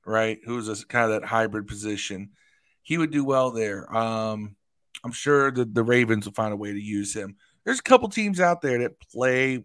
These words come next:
some, that, that love to do, you know, stuff like that with safeties, love the hybrid stuff,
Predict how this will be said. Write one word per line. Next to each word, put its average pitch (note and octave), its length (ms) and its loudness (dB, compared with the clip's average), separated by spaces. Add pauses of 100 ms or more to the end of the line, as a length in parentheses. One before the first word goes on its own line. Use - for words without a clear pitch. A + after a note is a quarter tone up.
(160)
some, A2+ 400 -4
that, G#2 240 -4
that A2+ 180 0
love B2 280 2
to C3 60 -6
do, A#2+ 400 0 (960)
you A2+ 100 -2
know, G#2 100 -4
stuff A#2 280 -2
like A#2 180 0
that A2 140 0
with G#2 140 -4
safeties, A2 560 -6
love A2+ 240 -4
the A#2+ 80 -2
hybrid G#2+ 540 -4
stuff, G#2+ 440 -4